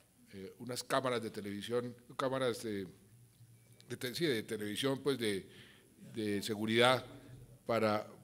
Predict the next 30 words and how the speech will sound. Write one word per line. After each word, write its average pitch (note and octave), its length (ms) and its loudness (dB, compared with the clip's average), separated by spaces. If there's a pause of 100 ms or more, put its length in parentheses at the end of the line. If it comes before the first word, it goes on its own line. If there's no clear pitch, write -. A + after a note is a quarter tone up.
(140)
para G2+ 760 2 (460)
poder, A#2+ 460 6
eh, B2 300 2 (160)
vigilar A#2 380 2
mejor A#2+ 400 4 (600)
la A2 100 -8
seguridad A2 480 2
de B2 280 0
ciertos B2 320 0
municipios. A2 680 -2
Yo G2+ 60 -6
le A2 100 -2
dije A#2+ 160 2
que A#2 120 -8
con G2+ 160 -4
mucho A2 200 -2
gusto B2+ 400 0 (420)
y D3 60 -14
que - 100 -6
articuláramos C#3 800 0 (160)
una C#3 220 -4
política, C3 600 -2 (560)
eh, G#2 240 -12
que G#2 140 -10
fuera B2+ 340 0 (140)
cada B2+ 160 -2
vez C3 160 2
más B2 220 -2
efectiva. A#2 500 -4 (640)
Ahí E3 500 2